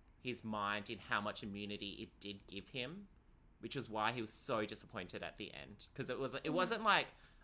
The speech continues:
Speaker 1: survivor immunity. It wasn't, like, winning head of household or the P O V or anything. It's, like, it's a specific sort of immunity that doesn't actually save you from straight up getting eliminated.
Speaker 2: Yeah,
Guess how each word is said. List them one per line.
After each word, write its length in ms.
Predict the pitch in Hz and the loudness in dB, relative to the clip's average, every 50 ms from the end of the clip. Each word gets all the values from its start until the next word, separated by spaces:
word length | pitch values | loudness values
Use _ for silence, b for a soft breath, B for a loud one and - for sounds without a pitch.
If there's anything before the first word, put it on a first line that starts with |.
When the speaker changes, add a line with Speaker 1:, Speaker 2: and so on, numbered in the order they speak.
| b b - - | b b -18 -14
Speaker 1:
survivor 760 | - - - - 156 123 120 117 120 120 110 - 117 117 117 - | -10 -2 2 4 6 8 10 10 10 8 8 6 4 4 4 2
immunity. 540 | 117 110 110 101 101 104 107 98 104 98 92 | -2 -4 -2 -2 -2 -2 -2 -2 -2 -2 -2
It 100 | 80 107 | -2 -2
wasn't, 220 | 110 113 139 113 | -2 -2 -2 -2
like, 180 | 117 120 117 107 | 0 0 0 0
winning 240 | 120 110 104 104 104 | -2 -4 -4 -6 -4
head 160 | 113 110 101 | -2 0 0
of 80 | 101 - | 0 0
household 800 | - 95 95 95 - 110 104 92 - - - 107 98 98 101 | 0 -2 -2 -2 -2 -2 -2 -2 -2 -2 -2 0 0 0 0
or 280 | 101 90 90 90 90 - - - - - - - - - - - - | 0 0 0 -2 -2 -4 -6 -12 -20 -18 -16 -16 -16 -16 -16 -10 -8
the 80 | 113 | -8
P 180 | - - 120 101 | -6 -4 -2 -2
O 80 | 98 98 | -2 0
V 160 | - 98 98 | 0 0 0
or 80 | 101 104 | 0 0
anything. 320 | 98 95 101 - 101 82 | 0 -2 -4 -6 -8 -8
It's, 140 | 82 - - | -6 -2 0
like, 180 | 117 104 104 - b b b b b | 2 2 2 0 b b b b b
it's 180 | b 123 - - | b -4 -2 -2
a 60 | 135 | -2
specific 720 | 127 - - 151 139 - - - 143 139 139 147 131 127 - | -2 -2 -2 -2 -2 -2 0 0 -2 0 0 0 -2 -2 -2
sort 240 | - 131 107 107 110 | -2 0 0 0 0
of 100 | 113 127 | -2 -4
immunity 600 | 123 127 123 127 131 135 131 143 151 151 170 165 - b b b b b | -4 -4 -4 -4 -4 -4 -4 -4 -6 -6 -8 -12 -16 b b b b b
that 160 | - 127 123 - | 0 0 2 2
doesn't 240 | 143 131 131 143 127 | 2 0 2 2 0
actually 260 | 120 120 - - 120 | 0 0 0 -2 -4
save 220 | 104 - 110 104 92 | -2 0 0 0 0
you 80 | 107 | -2
from 380 | 104 - 113 98 95 95 95 98 - - - - - - | -6 -4 -4 -4 -4 -6 -8 -10 -14 -18 -20 -20 -16 -10
straight 520 | - - - - - 104 101 95 92 92 | -6 -4 -4 -2 0 2 2 2 2 2
up 300 | 95 87 82 - - - - - - - | 0 -2 -2 -4 -6 -12 -20 -20 -12 -4
getting 220 | - 123 101 95 90 | -2 0 0 0 -2
eliminated. 560 | 95 92 85 90 90 82 78 78 - - - - - - - - - - - - - - - - - - - - | -4 -6 -8 -6 -6 -8 -8 -8 -10 -12 -14 -16 -20 -20 -20 -20 -20 -20 -20 -20 -20 -20 -20 -20 -20 -20 -16 -12
Speaker 2:
Yeah, 880 | 240 233 214 226 214 208 202 202 202 202 202 202 196 196 190 180 170 175 | -8 -4 -4 -2 0 0 0 2 2 2 2 2 2 0 0 0 0 -2